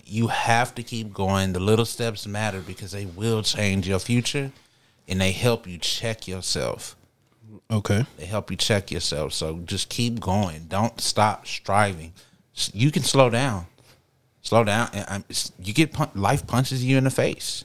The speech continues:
Speaker 1: You could slow down. You could be down for the count, but don't be down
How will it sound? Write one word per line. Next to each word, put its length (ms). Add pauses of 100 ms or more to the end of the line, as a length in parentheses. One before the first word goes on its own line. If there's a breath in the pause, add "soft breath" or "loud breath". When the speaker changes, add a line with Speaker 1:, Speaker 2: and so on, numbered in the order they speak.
(120)
Speaker 1:
You 120
could 260
slow 280
down. 400
You 80
could 160
be 100
down 320
for 100
the 80
count, 340
but 140
don't 180
be 100
down 340